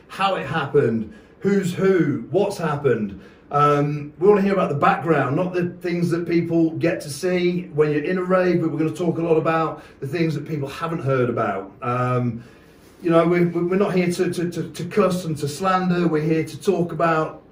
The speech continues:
good times, um, and just let you guys know what happened behind the scenes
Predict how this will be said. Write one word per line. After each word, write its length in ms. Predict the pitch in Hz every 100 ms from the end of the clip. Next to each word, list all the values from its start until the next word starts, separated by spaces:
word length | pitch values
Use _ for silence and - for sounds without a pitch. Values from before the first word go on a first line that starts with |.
| - 143
good 220 | 208 -
times, 800 | 202 185 185 180 180 175 - - - - -
um, 880 | 139 139 139 139 143 143 143 143 - - - - _ - - - - - - - -
and 80 | 208
just 220 | 180 - - - -
let 240 | 185 262 233
you 80 | 233
guys 280 | 226 208
know 640 | 202 226 220 208 196 170 - - - - - - - - -
what 240 | 165 220 214
happened 240 | 208 208
behind 320 | 196 202 196
the 60 | 190
scenes 760 | 175 196 190 190 180 180 -